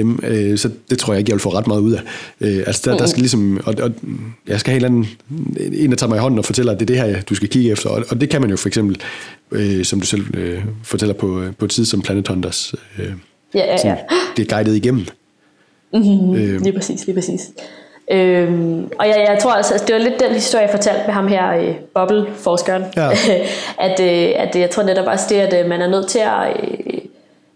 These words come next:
Speaker 2: øh, altså, tage folk i hånden, men man er også nødt til at sådan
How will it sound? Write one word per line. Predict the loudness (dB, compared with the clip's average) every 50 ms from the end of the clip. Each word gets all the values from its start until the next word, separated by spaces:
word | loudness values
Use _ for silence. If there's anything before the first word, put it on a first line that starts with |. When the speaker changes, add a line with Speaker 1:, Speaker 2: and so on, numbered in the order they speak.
| _ _ _
Speaker 2:
øh, | -2 0 2 2 2 0 0 0
altså, | 0 -2 -2 0
tage | -2 -2 0
folk | 0 0 0 0 0
i |
hånden, | 2 2 0 0 0 0
men | 0 2
man | 2 0 0
er | 0
også | 0 0 0
nødt | 0 0 2
til | 0
at | 2 2 0
sådan | 0 0 0 0 0 0 -2 -4